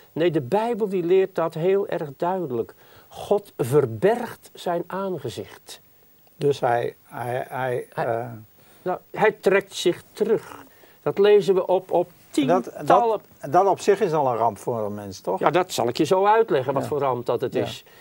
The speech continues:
Speaker 1: Eh, dat, dat lezen begint al bij, bij, bij, in Deuteronomium eenendertig. Dat is een van de meest ernstige hoofdstukken uit de Bijbel. Maar,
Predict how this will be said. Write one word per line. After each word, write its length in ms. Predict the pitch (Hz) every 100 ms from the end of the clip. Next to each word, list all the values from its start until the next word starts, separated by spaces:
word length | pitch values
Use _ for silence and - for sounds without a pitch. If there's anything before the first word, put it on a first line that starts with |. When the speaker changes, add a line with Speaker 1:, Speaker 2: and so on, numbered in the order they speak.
| - -
Speaker 1:
Eh, 220 | 170 180
dat, 200 | 180 165
dat 200 | 175 165
lezen 360 | 196 190 175
begint 440 | 151 151 226 220 -
al 260 | 185 190 147
bij, 420 | 170 165 160 156
bij, 340 | 151 156 151 143
bij, 200 | 156 -
in 180 | 156
Deuteronomium 800 | 143 156 151 143 147 175 165 156 151
eenendertig. 920 | 156 160 147 143 135 135 - - - - _ - _
Dat 100 | 139
is 60 | 147
een 140 | 139
van 80 | 127
de 60 |
meest 300 | 123 143 143
ernstige 460 | - 151 135 - 131
hoofdstukken 520 | 135 135 - 131 131
uit 160 | 127 117
de 60 |
Bijbel. 500 | 113 147 156 113 127 180 - - _ _ - _ _
Maar, 220 | 135 139